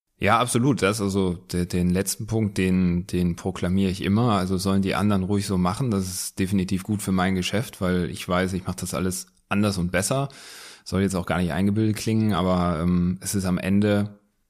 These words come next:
nicht so wirklich schwierig, ehrlich zu, zu den Leuten zu sein, nett zu den Leuten zu sein,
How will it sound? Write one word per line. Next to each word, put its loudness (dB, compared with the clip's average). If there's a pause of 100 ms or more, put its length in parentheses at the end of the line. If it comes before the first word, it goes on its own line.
(680)
nicht -2
so 0
wirklich 0
schwierig, 0
ehrlich 2
zu, -4 (220)
zu -2
den 2
Leuten 2
zu -4
sein, 2
nett -2
zu 0
den 2
Leuten 0
zu -6
sein, -2